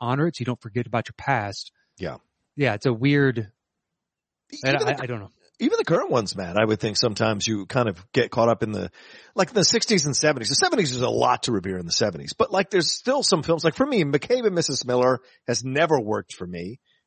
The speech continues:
Speaker 2: the Easy Riders is, uh, Easy Rider has never worked for me. There's a number of these films that you, you
Speaker 1: Okay.
Speaker 2: loved back then. And look, you're saying, Jason's saying One Flew Over the Cuckoo's Nest. Bro, we're, we're going fifty years since that film came out. We're coming upon fifty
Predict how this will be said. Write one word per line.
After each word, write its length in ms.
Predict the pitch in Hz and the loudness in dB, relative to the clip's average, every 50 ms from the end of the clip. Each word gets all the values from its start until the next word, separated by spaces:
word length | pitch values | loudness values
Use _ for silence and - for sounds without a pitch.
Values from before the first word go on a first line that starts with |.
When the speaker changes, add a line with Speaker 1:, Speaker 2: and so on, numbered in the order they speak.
| _ _ _ _ | _ _ _ _
Speaker 2:
the 180 | - 120 131 - | -10 -10 -8 -2
Easy 320 | - 170 185 208 170 202 180 | 0 2 2 4 4 4 4
Riders 420 | 147 131 120 117 107 110 107 - | 4 4 2 2 0 -2 -4 -4
is, 160 | 113 104 95 110 - - | -6 -8 -10 -12 -6 -2
uh, 140 | 117 117 117 - | -2 -2 -2 0
Easy 220 | 135 139 127 131 127 | -2 -2 0 0 2
Rider 280 | 123 117 113 107 107 | 2 2 0 0 -2
has 160 | 104 104 98 | -4 -6 -4
never 200 | 107 113 107 110 104 | -4 -2 -2 -2 -2
worked 320 | 95 98 98 101 - - | 0 0 -2 -2 -2 -8
for 140 | - - 98 | -8 -6 -6
me. 320 | 90 92 92 90 98 113 - _ - - - _ _ - | -4 -4 -4 -6 -6 -8 -10 _ -20 -20 -20 _ _ -4
There's 140 | 147 139 | -2 0
a 60 | 160 165 | 0 0
number 160 | 208 240 262 | 0 0 0
of 40 | 240 | -2
these 160 | 185 - - | -2 -4 -2
films 200 | 175 180 156 123 | -2 -4 -2 -4
that 160 | 123 - - | -4 -4 -4
you, 200 | 117 117 113 - - - | -4 -4 -6 -6 -2 0
you 80 | - | 0
Speaker 1:
Okay. 40 | 107 | 0
Speaker 2:
loved 480 | 107 117 - - 208 147 113 - 101 92 | 0 0 0 0 0 -2 -6 -12 -4 -2
back 280 | 127 117 107 - - | 0 0 0 -2 -4
then. 360 | - 110 104 104 101 98 98 - _ _ _ | -4 -4 -4 -4 -6 -8 -12 -16 _ _ _
And 120 | - 160 240 | -2 0 0
look, 200 | 311 - - 156 | 0 0 -2 -2
you're 160 | 202 339 349 | 0 0 2
saying, 300 | - - 262 208 170 147 | 2 2 2 2 0 0
Jason's 420 | 127 196 247 269 - 359 240 - - | 0 0 0 0 0 0 0 0 2
saying 340 | 165 156 143 135 127 110 - - _ _ _ | 2 2 2 2 -2 -6 -10 -14 _ _ _
One 160 | - 160 165 | 0 0 0
Flew 140 | 139 165 190 | 2 0 0
Over 80 | 170 120 | 0 0
the 60 | 113 | 0
Cuckoo's 300 | - 226 262 311 185 113 | 0 0 0 0 -2 -4
Nest. 180 | 123 113 - - _ _ _ | -4 -6 -6 -8 _ _ _
Bro, 320 | 185 247 311 254 - - - | 0 2 2 2 0 0 -2
we're, 100 | 349 494 - 440 415 - - | -2 0 0 0 -2 0 0
we're 160 | 180 240 262 | 0 0 0
going 320 | - 339 320 320 311 185 - - - | 2 2 2 2 0 -2 -8 -6 0
fifty 360 | - 269 302 - - - 330 302 | 2 2 2 2 0 0 2 2
years 960 | 247 226 196 170 151 147 151 202 247 247 196 139 110 - - - - - - _ _ _ _ _ _ _ | 2 0 -2 -2 0 2 2 4 4 4 2 2 0 0 0 0 0 -2 -6 _ _ _ _ _ _ _
since 380 | - - - - 175 170 - - | -6 -4 0 2 2 2 2 2
that 240 | 190 170 160 - - | 2 2 2 0 0
film 240 | 170 170 170 160 147 | 0 0 0 0 -2
came 260 | - - 135 117 123 | -2 0 0 2 2
out. 240 | 123 117 90 - - | 0 0 0 -2 0
We're 120 | - 143 147 | 0 0 2
coming 280 | - 226 269 349 359 | 2 0 0 2 2
upon 300 | 294 180 - 202 190 160 | 2 2 2 2 0 0
fifty 840 | 131 - - - 262 311 320 - - - 285 277 269 262 226 185 | -2 -8 -6 -2 0 0 0 -2 -4 -4 0 0 2 0 0 -2